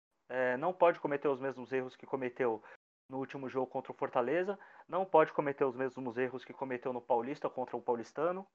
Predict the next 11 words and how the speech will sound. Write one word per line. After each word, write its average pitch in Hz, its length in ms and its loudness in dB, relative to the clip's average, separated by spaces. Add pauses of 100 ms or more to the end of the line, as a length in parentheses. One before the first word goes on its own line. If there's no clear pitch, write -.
(680)
Então, 127 960 -4 (880)
é, 117 540 -8 (260)
muito 202 320 -6
vai 165 140 10
passar 143 340 8
pela 131 320 8
experiência 139 720 0
do, 117 260 -4
do 113 140 -8
próprio 131 360 2
Larry, 131 460 8